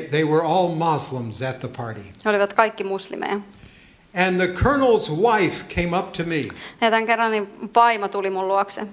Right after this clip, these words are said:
Speaker 1: And she said, "When I was a little girl, I had a dream."
Speaker 2: Että kun minä olin pieni tyttö, niin näin unen.
Speaker 1: "I saw a man in a white robe."
Speaker 2: Näin miehen valkoisessa kaapussa.
Speaker 1: And he had his arms stretched out to me.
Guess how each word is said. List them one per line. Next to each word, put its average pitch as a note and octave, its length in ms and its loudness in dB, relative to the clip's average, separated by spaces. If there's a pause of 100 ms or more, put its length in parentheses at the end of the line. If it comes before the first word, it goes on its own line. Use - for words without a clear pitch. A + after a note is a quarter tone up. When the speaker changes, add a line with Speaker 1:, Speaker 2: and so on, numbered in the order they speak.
(380)
Speaker 1:
And D3 140 -2
she E3 220 2
said, F3+ 220 4
"When D#3+ 220 0
I F#3 240 4 (100)
was F#3+ 160 2
a E3 80 2
little G3+ 360 2 (120)
girl, F#3 360 4 (100)
I C#3+ 80 -2
had E3+ 180 0
a D#3 140 2
dream." D#3 480 -2 (380)
Speaker 2:
Että - 180 0 (100)
kun A3 140 -2
minä A#3+ 180 4
olin A3 140 2
pieni G#3 260 0
tyttö, G3+ 340 -2
niin F#3 180 -2
näin G3+ 220 2
unen. G#3 360 0 (1200)
Speaker 1:
"I E3 40 2
saw C4 340 4 (120)
a G#3+ 40 2
man G#3+ 440 0
in F#3 120 0
a F3 80 4
white F3+ 440 0 (100)
robe." D#3 420 2 (440)
Speaker 2:
Näin A3+ 160 4
miehen A3+ 360 2
valkoisessa G#3 580 2
kaapussa. F3+ 540 0 (920)
Speaker 1:
And G3+ 140 6
he G#3 140 4
had A#3 80 4
his G#3 180 4
arms B3 440 2
stretched B3 500 0
out A#3+ 120 0
to G#3 120 0
me. G#3 200 4